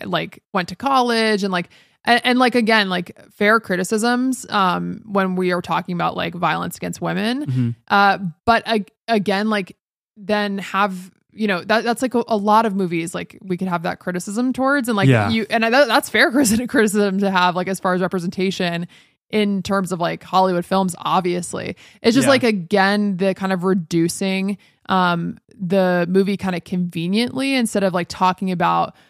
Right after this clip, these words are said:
Speaker 1: or, or giving it, like, right, uh, kind of room to talk about, like, what is the filmmaker saying?
Speaker 2: Mm-hmm.
Speaker 1: What is the movie about?
Speaker 2: Mm-hmm.
Speaker 1: Um, obviously, it is something that was, like, timely in terms of, like, what people were talking about with Me Too.
Speaker 2: Yeah.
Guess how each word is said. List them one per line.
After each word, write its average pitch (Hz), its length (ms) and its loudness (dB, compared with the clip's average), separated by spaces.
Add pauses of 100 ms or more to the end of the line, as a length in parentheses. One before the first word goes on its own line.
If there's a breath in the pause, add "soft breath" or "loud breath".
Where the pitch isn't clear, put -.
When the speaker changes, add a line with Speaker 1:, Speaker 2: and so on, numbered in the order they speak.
(180 soft breath)
Speaker 1:
or, 240 160 0
or 294 100 6
giving 254 360 0
it, 214 160 0
like, 185 220 0
right, 180 360 0
uh, 175 300 0
kind 196 200 -4
of 185 140 0
room 190 320 -2
to 190 80 -4
talk 175 200 -2
about, 175 160 0
like, 170 140 -8
what 196 220 2
is 240 160 2
the 202 120 -2
filmmaker 175 520 -6
saying? 220 460 0
Speaker 2:
Mm-hmm. 135 340 4
Speaker 1:
What 254 180 2
is 254 140 2
the 220 80 -2
movie 180 320 0
about? 190 680 0
Speaker 2:
Mm-hmm. 127 300 0
Speaker 1:
Um, 180 500 -2 (240)
obviously, 202 960 0 (120)
it 185 320 -2
is 190 140 -2
something 180 500 -2
that 175 460 2 (100)
was, 180 260 0
like, 165 240 -4
timely 185 500 0
in 175 160 -2
terms 175 360 -6
of, 165 100 -4
like, 170 160 -4
what 170 160 -4
people 180 200 -4
were 170 120 0
talking 170 260 -2
about 165 200 -2 (200)
with 196 360 0
Me 185 200 2
Too. 175 560 0
Speaker 2:
Yeah. 113 280 2